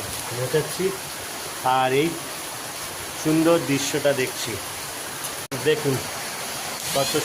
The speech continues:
সুন্দর পরিবেশ, বৃষ্টি, দেখুন মগ, বালতি রাখা, আর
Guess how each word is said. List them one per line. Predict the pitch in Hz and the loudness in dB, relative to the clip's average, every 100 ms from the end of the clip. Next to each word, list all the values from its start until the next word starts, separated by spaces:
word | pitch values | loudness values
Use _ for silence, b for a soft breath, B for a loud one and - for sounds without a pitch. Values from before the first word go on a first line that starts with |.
| - | 2
সুন্দর | 147 147 147 151 151 143 | 4 6 6 4 4 2
পরিবেশ, | 131 135 139 147 147 - - - - - - - - - - - - | 2 4 6 6 2 -4 -6 -6 -6 -6 -6 -6 -6 -6 -6 -6 -2
বৃষ্টি, | 120 127 - 143 131 - - 123 | 0 0 2 2 2 0 -2 2
দেখুন | 135 151 | 4 4
মগ, | 139 131 135 135 127 | 6 6 6 4 2
বালতি | 120 123 131 135 | 2 2 4 4
রাখা, | 117 - 131 139 135 - - - - - - - | 4 2 2 2 0 -6 -6 -6 -6 -6 -6 -2
আর | 117 127 | 2 2